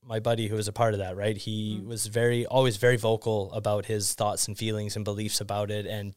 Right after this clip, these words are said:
Speaker 1: totally like, "Hey, we are not about
Speaker 2: Yeah.
Speaker 1: any of that right-wing extreme stuff. We, we really just wanna be here to protest."
Speaker 2: Yeah.
Speaker 1: And so now let's talk about the money.
Speaker 2: Yes. Oh my gosh.
Speaker 1: So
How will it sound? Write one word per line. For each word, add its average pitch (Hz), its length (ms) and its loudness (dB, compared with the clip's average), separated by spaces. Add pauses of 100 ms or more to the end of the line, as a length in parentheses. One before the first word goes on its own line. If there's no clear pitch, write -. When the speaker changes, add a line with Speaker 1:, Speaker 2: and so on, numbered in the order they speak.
Speaker 1:
totally 120 520 2
like, 104 240 -4
"Hey, 101 380 -6
we 123 240 -2
are 127 100 4
not 110 340 0
about 101 480 -4 (420)
Speaker 2:
Yeah. 170 200 -6
Speaker 1:
any 127 220 -2
of 117 80 -4
that 107 240 -2
right-wing 120 680 2
extreme 117 640 -2
stuff. 101 400 -2
We, 117 300 -4
we 120 260 -2
really 127 220 2
just 117 160 -2
wanna 120 160 2
be 107 160 -4
here 107 160 -2
to 101 80 -6
protest." - 640 -6 (280)
Speaker 2:
Yeah. 180 260 -4 (160)
Speaker 1:
And 127 480 4 (140)
so 123 600 4
now 131 460 6 (260)
let's 139 120 0
talk 185 100 8
about 175 120 8
the 139 60 4
money. 117 400 0 (440)
Speaker 2:
Yes. 226 840 2
Oh 196 60 -6
my 214 180 -2
gosh. 190 560 0
Speaker 1:
So 160 680 6